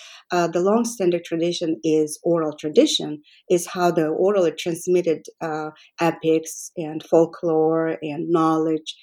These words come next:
passes, um, through the Mongol communities, which are scattered, uh, in Eurasian steppes. So when we read only, uh, textual sources and,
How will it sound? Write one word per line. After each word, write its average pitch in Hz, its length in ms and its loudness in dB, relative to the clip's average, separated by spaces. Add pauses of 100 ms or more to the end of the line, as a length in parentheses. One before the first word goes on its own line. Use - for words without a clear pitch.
(220)
passes, 175 720 -4 (420)
um, 156 480 -2 (140)
through 165 220 4
the 160 100 -2
Mongol 147 300 0
communities, 165 720 0
which 151 160 -6
are 147 60 -8
scattered, 170 540 0 (200)
uh, 165 280 -12 (240)
in 165 100 2
Eurasian 156 520 -2
steppes. - 680 -8 (500)
So 240 720 2
when 269 240 0
we 359 60 4
read 285 340 -2
only, 185 880 2 (160)
uh, 170 360 -2
textual 247 480 -2
sources - 840 -8
and, 160 400 0